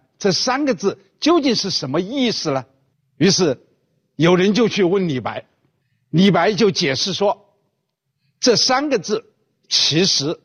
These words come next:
是一副对联，所谓“一”，就是水天一色；那么虫和“二”是什么意思呢？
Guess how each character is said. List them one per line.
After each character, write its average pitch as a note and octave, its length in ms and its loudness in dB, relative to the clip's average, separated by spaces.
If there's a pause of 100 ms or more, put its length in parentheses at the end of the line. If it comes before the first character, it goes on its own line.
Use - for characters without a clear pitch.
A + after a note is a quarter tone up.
是 - 320 -2
一 E3 140 2
副 F#3 200 -4
对 F#3 360 2
联， G#2+ 300 -8 (460)
所 G3 300 4
谓 G#3+ 180 4
“一”， B3+ 400 0 (1040)
就 A#3+ 180 4
是 D#3+ 320 -2 (160)
水 D3 640 0
天 B3 520 -4
一 G#3 140 0
色； - 280 -2 (440)
那 C#4 140 2
么 - 420 -2
虫 F#3 560 0 (480)
和 G#3 240 2
“二” D4+ 420 2 (340)
是 - 180 -6
什 G3 160 -2
么 F3+ 120 2
意 A#3 160 0
思 G#3 180 -2
呢？ F#3+ 160 -2